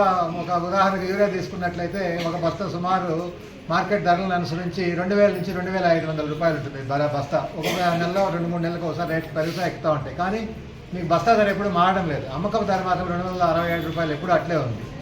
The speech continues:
So ఈ రెండు వందల అరవై ఏడు రూపాయలు మీరు కట్టే దాని వల్ల మీరేమనుకుంటా ఉంటారు, మార్కెట్ ధరలు అట్లే ఉన్నాయి. టమాటా ఎట్లయితే ఒకసారి ఇరవై రూపాయలు, పది రూపాయలు ఉంది, ఒకసారి రెండు వందల రూపాయలు ఉంది, ఒకసారి నూరు రూపాయలు ఉంది, అట్లా రకరకాల ఉల్లగ-, ఆ, ఇవి కూడా అంతే.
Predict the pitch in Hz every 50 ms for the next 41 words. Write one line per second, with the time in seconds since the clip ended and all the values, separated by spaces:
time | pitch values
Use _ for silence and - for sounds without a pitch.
0 | - - - - - - 190 190 190 185 190 202 220 226 226 220 220 208 202 196
1 | 208 214 214 214 208 196 202 208 208 196 196 196 196 196 196 - - 175 175 214
2 | 214 208 202 196 196 190 190 190 175 180 185 190 190 190 190 175 160 180 170 151
3 | 175 170 170 165 165 160 165 165 165 165 165 185 185 - 202 175 160 165 165 175
4 | 175 180 175 165 156 151 151 147 160 190 175 156 147 135 120 110 - 156 165 190
5 | 202 202 196 190 185 - 190 185 180 180 196 202 208 202 208 - - - - -
6 | - - - - 160 160 131 175 175 175 175 175 180 185 185 190 185 190 190 190
7 | 185 170 180 175 180 180 180 180 190 185 185 180 185 180 180 202 214 208 190 175
8 | 156 165 175 160 156 170 175 185 185 185 180 185 180 175 175 180 175 170 170 175
9 | 185 202 196 175 147 170 170 165 165 170 180 180 180 180 180 180 175 170 170 170
10 | 170 185 226 220 190 175 165 156 156 160 156 160 170 160 170 160 156 160 185 202
11 | 208 208 196 180 - - - - - - - - - 160 156 156 156 165 175 175
12 | 175 185 196 208 196 175 170 156 - 143 127